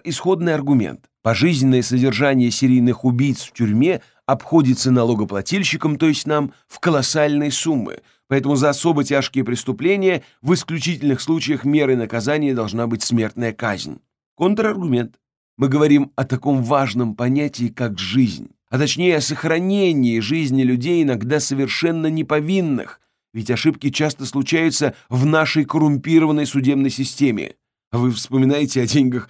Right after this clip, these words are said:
налогоплательщиков. Нельзя на одной чаше весов располагать жизнь человека, а на другой – желание сэкономить копейку-другую. Это несопоставимые вещи.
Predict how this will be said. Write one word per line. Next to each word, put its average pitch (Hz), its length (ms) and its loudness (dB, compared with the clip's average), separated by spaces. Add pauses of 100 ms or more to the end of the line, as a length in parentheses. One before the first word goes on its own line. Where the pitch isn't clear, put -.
(140)
налогоплательщиков. 143 1040 0 (400)
Нельзя 190 720 4
на 139 160 2
одной 151 320 0
чаше 143 380 -2
весов 147 420 0
располагать 143 560 0
жизнь 113 340 2
человека, 123 680 0 (280)
а 135 140 2
на 147 120 4
другой – 147 440 2 (120)
желание 160 440 2
сэкономить 151 640 0
копейку-другую. 135 1080 0 (220)
Это 147 180 -2
несопоставимые 165 960 0
вещи. - 520 -2